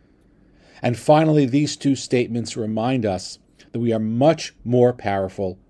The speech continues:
working in coalitions than working alone. We must start the work. Others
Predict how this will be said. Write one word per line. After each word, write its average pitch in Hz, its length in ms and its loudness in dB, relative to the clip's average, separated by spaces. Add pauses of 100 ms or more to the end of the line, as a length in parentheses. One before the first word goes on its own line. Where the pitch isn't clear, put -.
working 120 560 -2
in 107 160 -10
coalitions 101 880 -6 (340)
than 95 220 -6
working 95 380 -8
alone. 76 420 -12 (720)
We 107 580 0 (220)
must 101 200 -6
start 120 280 -2
the 135 160 0
work. 92 360 -6 (440)
Others 113 580 0